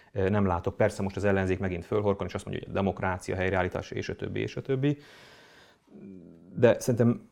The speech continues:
Magyarországon nem csak a demokráciát kell helyreállítani, hanem Magyarországon azt a társadalmi közérzetet kellene helyreállítani, ami megágyazott ennek az egész rendszernek. Tehát, hogy megfogalmaztam már többször, hogy Orbán Viktort leváltani kevés.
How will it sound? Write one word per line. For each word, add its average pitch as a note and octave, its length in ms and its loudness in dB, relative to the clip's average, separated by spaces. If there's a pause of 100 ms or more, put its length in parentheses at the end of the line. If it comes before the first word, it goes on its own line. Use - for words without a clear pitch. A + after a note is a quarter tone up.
(140)
Magyarországon A#2+ 480 4
nem - 100 -6
csak G2+ 120 0
a F#2+ 40 4
demokráciát - 640 -6
kell - 160 -6
helyreállítani, - 680 -10
hanem F2+ 200 -8
Magyarországon G2+ 540 0
azt G#2 160 -8
a - 40 -12
társadalmi G2+ 1040 2 (380)
közérzetet G2+ 640 4
kellene - 400 -8 (760)
helyreállítani, G2+ 600 2
ami G#2+ 100 0
megágyazott F#2 540 -2
ennek F2 220 -8
az F2 80 -6
egész E2+ 380 -8
rendszernek. - 680 -12 (400)
Tehát, - 100 -16
hogy - 380 -10
megfogalmaztam G2 640 2
már F2+ 160 0
többször, - 280 -2
hogy G2+ 280 2
Orbán G2+ 300 2
Viktort G2+ 340 -2
leváltani G2 420 0
kevés. - 540 -6